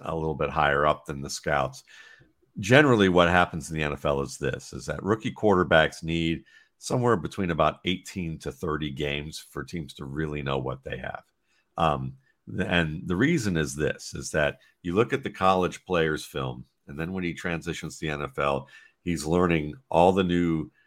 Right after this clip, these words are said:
offensive packages. He's learning to identify new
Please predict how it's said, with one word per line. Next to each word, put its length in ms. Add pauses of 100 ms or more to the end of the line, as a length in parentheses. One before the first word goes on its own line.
(440)
offensive 480
packages. 640 (340)
He's 220
learning 460 (160)
to 440 (360)
identify 840 (380)
new 460